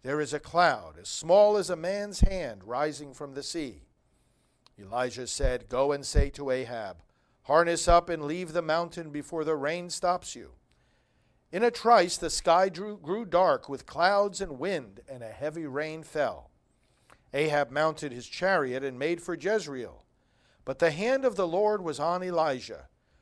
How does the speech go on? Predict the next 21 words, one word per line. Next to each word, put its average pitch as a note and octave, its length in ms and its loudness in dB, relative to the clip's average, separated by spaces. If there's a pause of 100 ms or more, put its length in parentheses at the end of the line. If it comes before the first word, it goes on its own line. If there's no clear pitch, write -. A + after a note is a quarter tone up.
(100)
who A2+ 160 -14
girded E3 360 2
up E3 160 4
his D#3 220 -10
clothing F#3+ 640 0 (100)
and A#2+ 180 -14
ran G#3 280 -2
before G3+ 400 -2
Ahab C3 500 -2 (380)
as A#2 160 -10
far D#3 340 6
as C#3+ 140 -6
the F3+ 100 -8
approaches F3 840 -6 (380)
to C#3 160 -10
Jezreel. G#2+ 720 -12 (2000)
The C#3 100 -4
word C3 380 -6
of B2 100 -10
the C#3+ 100 -6
Lord. - 440 -10